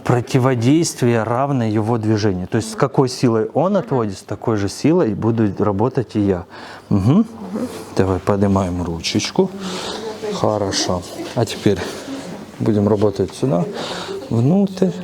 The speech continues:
Speaker 1: И вот он идет внутрь, я создаю давление в противодействие. Он уходит сюда, я работаю в противоположном. Да. Наша задача поработать с сухожилием, сухожильным рефлексом. Во.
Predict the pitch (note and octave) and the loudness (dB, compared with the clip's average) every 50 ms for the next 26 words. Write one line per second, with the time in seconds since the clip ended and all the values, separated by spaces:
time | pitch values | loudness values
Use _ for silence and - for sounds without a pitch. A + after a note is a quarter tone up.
0 | F3+ - - - - - - - - C3+ C3+ C3+ C3 - C3+ A#2 A2 - - B2+ | -10 -10 -10 -10 -10 -10 -4 2 4 4 4 4 2 2 2 2 2 2 2 2
1 | A#2+ G#2+ A#2 A2+ A2 - A#2 A#2+ D#3 G#3 A#3 - - A2+ - - - - B2+ G#2+ | 4 4 4 2 2 2 2 4 4 4 4 4 2 0 0 -4 -6 -4 -2 0
2 | B2 C3 B2+ - - B2+ A2 G#2+ G2+ A2+ B2+ C3 A#2 A2+ G#2 G2+ G#2 A#2 C3 C3 | 0 0 0 0 0 2 2 2 4 4 4 4 4 2 2 2 2 2 4 4
3 | B2 A2+ G#2+ G2+ - - - - - A2 - - G#2+ G2 G2 F2+ F2+ F#2 - - | 2 2 0 -2 -4 -8 -6 -4 -2 -2 0 0 0 0 0 0 -2 -4 -6 -6
4 | - - - - - - - - A2 G#2 G2+ - - A2+ G#2 A2 B2 B2 - - | -8 -12 -14 -14 -14 -6 -2 0 2 2 0 2 2 2 4 4 2 2 2 2
5 | F#3 G3 G#3+ A3+ - - - - - - - - - - - - - - - D3 | 2 4 2 2 0 -4 -8 -14 -14 -14 -14 -14 -14 -14 -14 -14 -14 -6 0 2
6 | D3 C#3 C3 B2 A2 A#2 B2+ B2+ B2+ - A#2+ A2 G#2+ G#2+ G#2+ - - - - - | 2 4 2 2 4 4 4 4 4 2 2 4 4 2 2 0 -6 -12 -20 -20
7 | - - - - - - A#2 G#2+ A2 A2 G#2+ G#2+ G#2 G#2 G2+ G#2 G2+ G2+ F#2+ F#2+ | -20 -20 -16 -2 0 2 2 2 2 2 2 2 2 2 2 0 2 0 0 -2
8 | F#2 F2 F2 F2 E2+ F#2 A2 G#2+ G#2+ F#2+ F2+ F2+ - - - - - - F#3+ G#3+ | -2 -4 -6 -8 -4 -2 0 0 0 0 -2 -6 -10 -14 -16 -14 -14 -12 -10 -10
9 | G#3 G3+ - - - - - - B3+ B3 B3 A3+ A3+ A#3 - - A3 G#3 - - | -10 -10 -10 -10 -10 -10 -8 -8 -6 -6 -6 -6 -6 -6 -8 -10 -10 -10 -2 0
10 | - D#3+ F3 - - C#3+ C#3 D#3+ E3 A3 B3 - - C#3 G#2+ A#2 A2 - B2 B2+ | 2 2 2 0 0 0 2 2 4 2 2 0 -2 -2 -2 -2 -2 -2 -2 0
11 | C3+ D3 F3+ G3+ G3 - A2+ - - A#2+ - - B2 A2 G#2+ G2+ G2+ F#2+ F#2 F2+ | 0 0 0 0 -2 -4 -6 -4 -4 -4 -2 0 0 0 2 2 2 2 0 0
12 | F2 F#2 F2+ - - - - - - - - - A#2+ - C3+ A2+ A#2+ C#3+ D3 C3 | -2 -2 -4 -6 -10 -10 -10 -10 -8 -8 -8 -8 -2 0 2 2 4 4 4 4
13 | A2 G2+ G2 F#2 F2 - - F2 F2 - - - - - - - - - - - | 4 2 0 -2 -4 -4 -4 -4 -4 -4 -8 -12 -12 -12 -14 -12 -12 -12 -10 -10
14 | - - - - - - - - - - - - - A#2+ A#2 A#2 A#2 A2 G#2 G2 | -10 -10 -12 -12 -14 -14 -14 -16 -16 -14 -8 -2 0 2 2 2 2 2 2 0
15 | F#2 F2+ D#2+ | -2 -2 -4